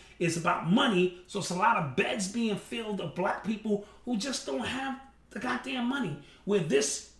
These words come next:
organization, shout out Jay-Z and Meek Mill and Robert Kraft and these guys for coming together and implementing this. I gotta clap that up again. Uh, you know,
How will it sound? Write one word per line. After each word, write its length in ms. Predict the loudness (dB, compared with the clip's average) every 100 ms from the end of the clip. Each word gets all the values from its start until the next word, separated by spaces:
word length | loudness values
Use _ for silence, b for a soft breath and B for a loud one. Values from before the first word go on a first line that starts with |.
| -2
organization, 760 | 2 2 2 0 -2 -2 -4 -4
shout 260 | -4 2 4
out 240 | 4 2 -2
Jay-Z 540 | -4 -2 -2 -2 -2
and 140 | -2 -2
Meek 200 | -2 0
Mill 400 | 0 2 0 -4 B B B
and 200 | -2 0 4
Robert 300 | 4 2 -2
Kraft 380 | -2 -2 0
and 100 | 2
these 180 | 2 2
guys 340 | 0 0 0 -2
for 120 | -6
coming 300 | -4 -2 0
together 500 | 0 0 0 0 -2 B B -4
and 140 | -4 0
implementing 720 | 0 2 2 4 4 2 -2
this. 140 | -2 -2
I 140 | -2
gotta 260 | 0 0 0
clap 260 | -2 -2
that 140 | 0 0
up 120 | 0
again. 340 | 0 0 0
Uh, 640 | -2 -2 -2 -2 -2 -2 0
you 60 |
know, 220 | 2 2